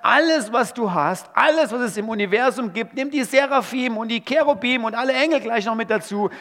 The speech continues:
leg die auf die eine Sache auf der Waagschale, Gott noch gar nicht auf die andere Seite drauf, sondern nur mal auf die Waagschale. Du weißt, auf die andere Seite kommt aber Gott und das Ding, das macht überhaupt nichts. Und dann kommt Gott auf die andere Seite und die Waagschale geht kaputt.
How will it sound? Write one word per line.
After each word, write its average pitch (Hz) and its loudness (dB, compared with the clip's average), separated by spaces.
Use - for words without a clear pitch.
leg 262 0
die 262 0
auf 254 2
die 240 -6
eine 302 0
Sache 247 0
auf 226 -2
der 185 -2
Waagschale, 190 2
Gott 277 0
noch 254 -4
gar 208 0
nicht 226 -4
auf 208 2
die 214 -6
andere 226 0
Seite 190 0
drauf, 175 0
sondern 180 -4
nur 294 -2
mal 240 -2
auf 185 -4
die 185 -4
Waagschale. 160 0
Du 156 -4
weißt, 175 2
auf 175 -2
die 180 -8
andere 190 -6
Seite 165 0
kommt 190 -2
aber 151 -2
Gott 156 -2
und 143 -8
das 165 -6
Ding, 185 -4
das 139 -8
macht 160 -2
überhaupt 180 0
nichts. - -10
Und 120 -8
dann 160 -4
kommt 165 -6
Gott 180 -2
auf 165 2
die 151 -2
andere 160 -4
Seite 156 -2
und 147 -4
die 143 -4
Waagschale 143 -2
geht 110 -8
kaputt. - -16